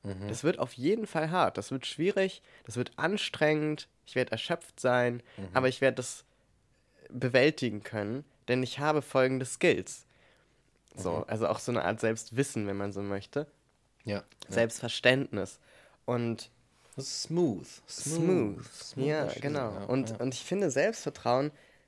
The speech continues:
Speaker 2: ist auch in dem Punkt total wichtig, wo man zum Beispiel in so eine Diskussion geht
Speaker 1: Mhm.
Speaker 2: und weiß, ich zum Beispiel hab das ja dann oft, ich bin jetzt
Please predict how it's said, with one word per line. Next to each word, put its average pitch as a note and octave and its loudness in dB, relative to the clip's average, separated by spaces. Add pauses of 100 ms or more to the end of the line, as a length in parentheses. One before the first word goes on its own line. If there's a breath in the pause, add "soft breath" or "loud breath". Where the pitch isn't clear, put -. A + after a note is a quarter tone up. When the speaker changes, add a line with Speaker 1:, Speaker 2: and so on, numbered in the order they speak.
(320 soft breath)
Speaker 2:
ist - 0
auch C3+ -4
in B2 -2
dem F#3 2
Punkt F3 -4 (160)
total C3+ -2
wichtig, C#3 -4 (400 soft breath)
wo C3 4
man E3 4
zum C#3+ -4
Beispiel C3 2
in A#2+ 0
so A#2+ -2
eine A#2 0
Diskussion A2 -4
geht C#3+ -6 (460)
Speaker 1:
Mhm. F#2+ -6
Speaker 2:
und B2 0
weiß, C3 4 (720)
ich - -2
zum D3 -2
Beispiel C#3 0
hab A#2+ 2
das A#2+ -8
ja A2 2
dann G2+ -2
oft, - 0 (400 soft breath)
ich - 0
bin F#3 6
jetzt - 0